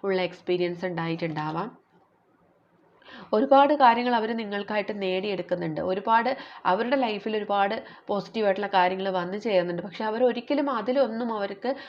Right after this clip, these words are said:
ഒരു സംതൃപ്തി ഉണ്ടാവുന്നില്ല. കാരണം ഇപ്പോൾ നിങ്ങളുമായിട്ട് അവര് no contact സിറ്റുവേഷനിലായിരിക്കാം, അല്ലെങ്കിൽ ഒരു ലെസ് കോൺടാക്റ്റിലായിരിക്കാം.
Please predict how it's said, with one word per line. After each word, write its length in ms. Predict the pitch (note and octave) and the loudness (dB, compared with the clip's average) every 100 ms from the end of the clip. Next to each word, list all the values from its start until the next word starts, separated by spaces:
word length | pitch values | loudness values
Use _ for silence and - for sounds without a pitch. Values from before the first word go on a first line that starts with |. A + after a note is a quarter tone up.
| - G#3 | -8 -4
ഒരു 140 | A#3 A#3 | -2 0
സംതൃപ്തി 540 | G3 F#3+ G#3+ G#3+ B3+ A3+ | 0 -2 -6 -4 -4 -2
ഉണ്ടാവുന്നില്ല. 500 | F#3 F3+ F3+ F3+ D#3+ E3+ | 0 -2 0 -2 -2 0
കാരണം 280 | F3+ F#3 G#3+ G3+ | 0 0 -4 -4
ഇപ്പോൾ 200 | B3 B3+ | 0 0
നിങ്ങളുമായിട്ട് 520 | A#3 A3 A3 G3+ G3 F#3+ | 0 -4 -4 -4 -4 -2
അവര് 180 | F#3 C#4 A#3+ | -2 -2 -4
no 100 | G3 F3+ | -6 -4
contact 340 | F#3 F#3 F#3 F#3 | -4 -2 -2 -4
സിറ്റുവേഷനിലായിരിക്കാം, 960 | F#3 F3+ F3 E3+ F#3 E3+ D#3+ D#3+ E3+ E3 - - - | -8 -4 -4 -4 -2 -2 -2 -4 -6 -8 -12 -20 -4
അല്ലെങ്കിൽ 280 | F#3+ G#3+ A#3 G#3 | -2 -2 -2 -4
ഒരു 80 | G3+ | -2
ലെസ് 180 | F3+ - | -4 -2
കോൺടാക്റ്റിലായിരിക്കാം. 880 | F#3 F3 F3 F3 E3+ E3 E3 E3 D#3+ | -2 -2 -6 -6 -6 -4 -6 -6 -6